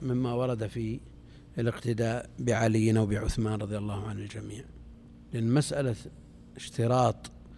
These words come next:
الموافقة من قبلهم لا شك أن من أهل العلم من يرى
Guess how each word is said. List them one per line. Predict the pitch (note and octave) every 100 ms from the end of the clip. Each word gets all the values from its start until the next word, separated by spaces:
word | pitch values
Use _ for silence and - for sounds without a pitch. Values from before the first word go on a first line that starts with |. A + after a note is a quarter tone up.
| - - -
الموافقة | B2+ B2 B2+ C3 A#2+ B2 - G#2+ - - - - - - B2+
من | B2
قبلهم | - C#3+ C3+ C#3 C#3+ D#3 D#3+ - - - - - - -
لا | D3
شك | B2 B2+ -
أن | B2+ A#2+ A#2
من | C3 F3+ E3+ -
أهل | C3 A2 A#2+
العلم | A#2 G#2 B2+ D#3+
من | D3 B2+ A#2
يرى | B2+ A#2+ C3+